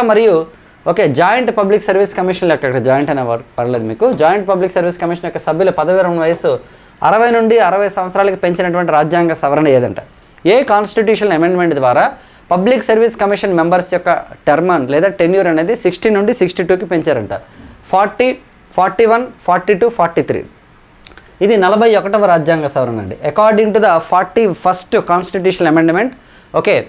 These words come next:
ఆ, ఏదైతే మనకి retirement age of the public service commission members was increased from సిక్స్టీ నుంచి సిక్స్టీ టూకి అయితే మనకి పెంచడం జరిగింది. చాలా ఇంపార్టెంట్ ఇది. ఓకే, చాలా చాలా ఇంపార్టెంట్.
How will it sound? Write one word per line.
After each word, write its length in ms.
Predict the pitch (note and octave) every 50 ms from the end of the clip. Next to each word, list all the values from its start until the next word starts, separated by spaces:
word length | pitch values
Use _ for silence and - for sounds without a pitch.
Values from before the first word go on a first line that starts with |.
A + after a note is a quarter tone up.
| - _ _ _ - - _ - C#3
ఆ, 40 | C3+ C#3 C#3+ D3+ E3+
ఏదైతే 280 | F#3+ G3+ G#3 F#3+ F#3+ G#3 G3
మనకి 220 | F#3 F3+ F3+ F#3 F#3 E3 E3
retirement 500 | E3 E3+ A3 A3+ A3 A3 A3 A3 G3 F#3+ F#3 F3 F3
age 200 | F#3 E3 D3+ D#3 C3+ - - C#3+
of 60 | D3 D3 D3+ F3
the 100 | F3 D#3 C#3 C#3+ - D#3
public 260 | D#3 E3 F3+ G3+ G3+ -
service 240 | F#3+ F3 F3 F#3 F3+ -
commission 280 | F3 D#3+ E3 E3 E3+ E3 D3+ D3
members 280 | D#3 E3 F3+ F#3 F3+ - D#3+
was 100 | C3+ C#3+ D3+
increased 440 | E3 D#3+ - F3 F#3 E3+ D#3+ D#3+ C#3 - F3+
from 120 | G3+ C#4 C#4+ C#4+ - - _ - - - - -
సిక్స్టీ 280 | F3 E3+ - - G#3 F#3+ F#3
నుంచి 160 | F#3 F#3 A#3+ B3+ - F#3
సిక్స్టీ 200 | F3 F3+ - E3+ D3+
టూకి 160 | E3+ D3+ D#3+ D3+
అయితే 120 | D3+ G3+ F#3 E3
మనకి 180 | D3+ D#3 A3 - -
పెంచడం 280 | D#3 C#3 C#3 D3 D3 B2+ A#2+
జరిగింది. 260 | A2+ G#2 G2+ F#2 F#2+ - - - - - - - - - -
చాలా 160 | G3 G#3 A3+ A3 G3+
ఇంపార్టెంట్ 380 | F#3+ G#3+ G#3+ G3+ G#3 G3 G3+ F#3+
ఇది. 120 | F#3 A#3+ C#4 C4+ - - _ _ _ _ D#3
ఓకే, 140 | E3 D#3+ G3 D3+ C3+ -
చాలా 160 | D#3 E3+ F#3 F3+
చాలా 140 | F#3+ F#3 F3+ E3+
ఇంపార్టెంట్. 320 | D#3+ - F3 E3 F3 F#3